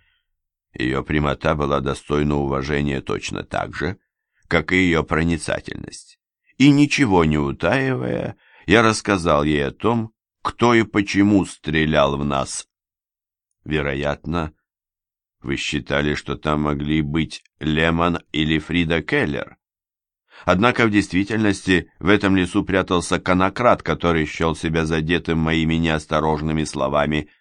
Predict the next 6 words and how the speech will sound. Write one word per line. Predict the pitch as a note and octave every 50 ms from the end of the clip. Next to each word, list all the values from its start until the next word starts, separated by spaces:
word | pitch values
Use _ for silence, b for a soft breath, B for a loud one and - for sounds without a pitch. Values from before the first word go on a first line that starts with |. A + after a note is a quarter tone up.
| b b b _ _ _ _ _ _ _ _ _ _ _
Закончил | - C#2 D2 C#2 C2 - G2+ B2+ C#3+ C#3 - - A#2+ A#2+
я | F2+ C#2+ C#2 C#2+ D2 E2+ F2+
и | - _ - D#2+
умолк. | D#2+ D#2+ D#2 D#2 D#2 D2 B1+ G1+ G1+ G1+ - _ _ - - - _ - _ _ _ _ _ _ _ _ _ _ _ _ _ _ _ _ _ _ _ _
Амалия | D2 D2 D2 F2 A2 C#3+ D3 D3 C#3+ C#3 C3+ C3
Корф | - _ - - G2+ G#2+ A#2 B2 - - - -